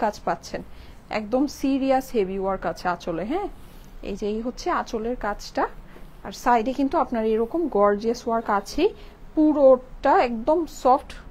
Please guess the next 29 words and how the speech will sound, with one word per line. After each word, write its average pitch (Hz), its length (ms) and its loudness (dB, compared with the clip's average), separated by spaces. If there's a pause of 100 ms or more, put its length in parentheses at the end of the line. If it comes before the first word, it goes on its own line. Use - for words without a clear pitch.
(360)
পিওর 302 320 4
শিফনের 247 480 0
মধ্যেই 254 280 -2
যে 220 120 0
দেখেন, 202 200 -2 (400)
even 302 280 2
এটার 254 200 2
মধ্যে 269 200 2
এরকম 262 200 2 (120)
বর্ডারিংও 220 500 2 (100)
করা 175 220 0
আছে, - 240 -8
হ্যাঁ, 415 160 -6 (120)
ওড়নার 190 320 -6
মধ্যে 185 260 -10
দেখেন 214 200 -10 (100)
কি 269 100 -4 (160)
সুন্দর 233 260 -2 (100)
করে 226 120 -4 (120)
কাজ 185 120 -2 (120)
করেছে, 165 340 -6 (600)
একদম 262 200 0 (100)
লাক্সারি 233 380 2 (100)
যে 311 60 4 (100)
লাক্সারি 226 380 2 (120)
ভাইবই, 175 360 2 (320)
ঠিক 254 200 -8
আছে, - 200 -2 (800)
একদম 254 240 2